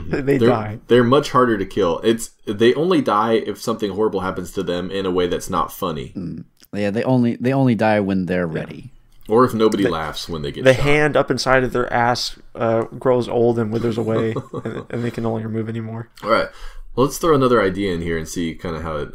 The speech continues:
Speaker 2: how it gels. So, Steven, what do you got for us?
Speaker 3: Oh, jeez. Um, well, I was gonna go with my first one, but the second one's actually better.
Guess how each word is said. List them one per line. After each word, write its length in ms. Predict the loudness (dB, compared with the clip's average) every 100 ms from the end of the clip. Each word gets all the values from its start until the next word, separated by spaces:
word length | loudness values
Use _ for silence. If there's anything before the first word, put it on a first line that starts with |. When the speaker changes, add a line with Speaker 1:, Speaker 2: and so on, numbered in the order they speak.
| -12
Speaker 2:
how 120 | -8 -8
it 200 | -8 -10
gels. 460 | -6 -4 -4 -8
So, 80 | -10
Steven, 360 | -12 -6 -6 -4
what 60 | -4
do 60 |
you 60 | -4
got 140 | -6
for 200 | -8 -10
us? 60 | -8
Speaker 3:
Oh, 120 | -8
jeez. 500 | -10 -14 -16 -16 -20 _ _ -12
Um, 540 | -8 -6 -4 -6 -8 _ _ _ _ _ _ _ _ _ _ _ _ -14
well, 320 | -8 -4 -4 -4
I 100 | -6
was 100 | -4
gonna 200 | -2 -2
go 120 | -2
with 100 | -4
my 100 | -6
first 320 | -4 -6 -6
one, 180 | -12 -12
but 120 | -14
the 60 | -14
second 280 | -4 -4 -2
one's 160 | -4
actually 360 | -6 -8 -8 -12
better. 380 | -10 -12 -14